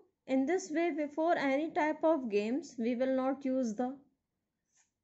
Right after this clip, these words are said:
or you always, I'm just, uh, observe, uh, you use the cricket, the football. So it's not so.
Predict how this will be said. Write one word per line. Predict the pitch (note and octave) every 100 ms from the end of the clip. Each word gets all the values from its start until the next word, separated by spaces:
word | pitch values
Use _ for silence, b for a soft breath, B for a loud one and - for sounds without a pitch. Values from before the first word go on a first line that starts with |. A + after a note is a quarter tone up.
| _
or | - A3+
you | A3+ B3
always, | B3+ A#3+ B3 B3+
I'm | B3+ B3
just, | A#3+ C4 -
uh, | C4 A#3 -
observe, | G#3 F#3 A#3+ D4+ D#4 - _ _ _ _ _ _ _ G#3+
uh, | A3 G#3+ G#3 - - -
you | A#3 C#4
use | C4 D4+ E4+ - - _ _ -
the | F3 A3+ A#3+ A#3+
cricket, | B3 A3 - A3 A3 G#3+ G#3+ - - _ -
the | A3+
football. | A#3 - A#3 F3+ F3+ G#3 G#3 G#3 G#3+ G#3+ b b b _
So | - F#4 - - -
it's | G4 - -
not | D#4+ C#4+ A#4+ -
so. | C4+ F3